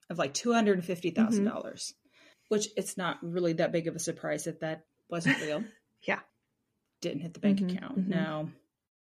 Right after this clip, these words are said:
Speaker 1: So while she's dealing with this,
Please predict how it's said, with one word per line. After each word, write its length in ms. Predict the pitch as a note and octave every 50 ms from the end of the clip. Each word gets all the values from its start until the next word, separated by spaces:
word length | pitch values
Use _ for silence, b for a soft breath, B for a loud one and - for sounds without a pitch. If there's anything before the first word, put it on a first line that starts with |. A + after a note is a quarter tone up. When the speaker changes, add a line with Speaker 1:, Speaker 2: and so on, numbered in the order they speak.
| _ _ b b b b b b b b
Speaker 1:
So 200 | - - B3 A3
while 220 | G#3 A#3 B3 B3+
she's 340 | B3+ - - - C4 A#3 G3+
dealing 280 | F#3+ A3 A#3 A3 G#3+ G#3
with 140 | G3+ F#3+ -
this, 540 | A3+ A#3+ G#3+ F3 F#3 A#3 - - - -